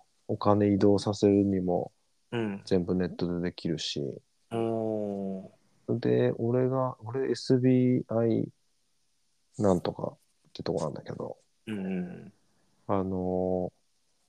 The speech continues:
Speaker 1: そこは、今の状況、どうだろ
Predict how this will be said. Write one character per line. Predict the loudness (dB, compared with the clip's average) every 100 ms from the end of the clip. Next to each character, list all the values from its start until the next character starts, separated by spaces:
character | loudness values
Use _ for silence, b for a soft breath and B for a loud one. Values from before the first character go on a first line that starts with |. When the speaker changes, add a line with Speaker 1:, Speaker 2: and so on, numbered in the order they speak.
| _ _ _ _
Speaker 1:
そ | -10 -4
こ | 2 4 6 4 2 -2
は、 | _ _ _ _ _ _ _ _ _ _ _ _ _ _ -2
今 | 0 0 0
の | -2 -4
状 | -4 -6 -6
況、 | -6
ど | -2
う | 0
だ | 0
ろ | -4